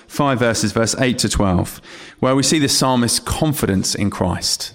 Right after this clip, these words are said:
There's a great confidence he has in Christ. Yes, God will provide strength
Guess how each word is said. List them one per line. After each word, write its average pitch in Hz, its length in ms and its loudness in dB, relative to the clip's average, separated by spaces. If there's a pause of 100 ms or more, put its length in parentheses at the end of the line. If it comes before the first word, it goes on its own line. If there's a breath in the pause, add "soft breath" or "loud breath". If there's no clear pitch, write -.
There's 117 160 -2
a 127 40 2
great 143 380 0
confidence 113 600 -2 (240 loud breath)
he 120 80 2
has 113 240 0
in 98 80 2
Christ. 98 500 -2 (240 loud breath)
Yes, 185 380 2
God 165 380 0
will 160 260 4
provide 127 480 0
strength - 640 0